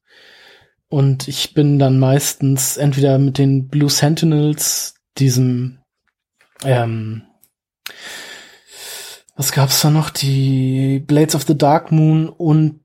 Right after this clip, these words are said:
den Watchdogs rumgelaufen, weil das sind ja, äh, Covenants, wo man gerufen wird in eine andere Welt, wenn die irgendwie in, in Bedrängnis sind, beziehungsweise wenn Gegner im, im,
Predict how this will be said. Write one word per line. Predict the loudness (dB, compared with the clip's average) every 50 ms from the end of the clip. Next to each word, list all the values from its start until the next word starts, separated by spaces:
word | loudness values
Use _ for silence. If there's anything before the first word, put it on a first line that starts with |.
| _ -2
den | 0 2 2 2 2 2 2 2 0 0
Watchdogs | 0 0 0 -2 -4 -2 -2 -2 -2 -2 -4 -6 -6 -4
rumgelaufen, | -6 -6 -4 -4 -4 -4 -4 -2 -2 0
weil | 0 0
das | 0 0 0
sind | 0 0 2 2
ja, | 2 2 2 2 0 0 -2 -2 -4 -6 -6 -10 -12 -14 _ _ _ _ -10 -4
äh, | -2 -2 0
Covenants, | 0 0 0 2 2 2 2 0 -2 -2 -2
wo | 0
man | 2 2 2 2 0 -2 -2 -4 -6 -8 -12 -16 _ -10
gerufen | -6 -2 0 2 2 2 2 2 0 2
wird | 2 0 0 0 -4 -6 -10 -12 -12 -8
in | -6 -4
eine | -2 -2 -4 -4
andere | -4 -6 -6 -6 -4
Welt, | -4 -4 -4 -4
wenn | -4 -4 -2
die | -4 -6 -6
irgendwie | -6 -8 -8 -8 -8 -8
in, | -8 -10 -10 -10 -12 -14 -16 _ _ _ _ _ _ _ _
in | 2 2 4
Bedrängnis | 4 2 4 4 4 4 4 4 2 2 2
sind, | 2 2 2 2 0
beziehungsweise | -2 -2 0 0 2 2 2 0 0 0 0 0
wenn | 0 0 0 0 0
Gegner | 0 0 0 2 0 0 0 0
im, | -2 -2 -2 -2 -4 -6 -10 _ _ _ _ -14 -12 -12 -10 -10 -10 -10 -10 -10 -12 -14 -14 -16 -18 -20 _ _
im, | 0 2 2 2 2 0 -2 -2 -4 -6 -10 _